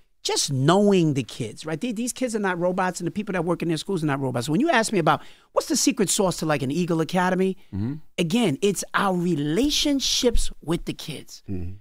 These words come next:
Speaker 1: When kids are in school where they're well known, somebody knows them well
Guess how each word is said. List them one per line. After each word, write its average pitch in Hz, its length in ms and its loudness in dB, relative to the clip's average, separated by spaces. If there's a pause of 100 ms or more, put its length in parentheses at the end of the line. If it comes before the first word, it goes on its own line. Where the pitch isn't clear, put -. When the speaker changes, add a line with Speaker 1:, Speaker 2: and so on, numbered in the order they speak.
(180)
Speaker 1:
When 170 160 2
kids - 380 -2
are - 40 -2
in 247 160 2
school 247 340 0
where 175 160 4
they're 185 280 2
well 175 340 2
known, 208 500 0 (520)
somebody 294 480 0
knows 220 360 2
them 226 300 0
well 226 460 0